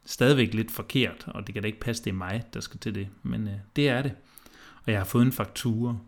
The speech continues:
på tre hundrede treogfirs tusind ni hundrede firs kroner.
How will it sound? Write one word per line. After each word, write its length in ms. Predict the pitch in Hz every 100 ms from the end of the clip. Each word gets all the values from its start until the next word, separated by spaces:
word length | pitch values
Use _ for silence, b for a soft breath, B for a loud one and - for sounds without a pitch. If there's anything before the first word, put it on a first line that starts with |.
| _ _
på 80 | -
tre 320 | 107 - -
hundrede 260 | 135 127 127
treogfirs 600 | - 151 120 95 120 117
tusind 420 | - 147 - 101
ni 140 | 110 120
hundrede 300 | 117 117 110
firs 320 | - 113 -
kroner. 380 | - 104 104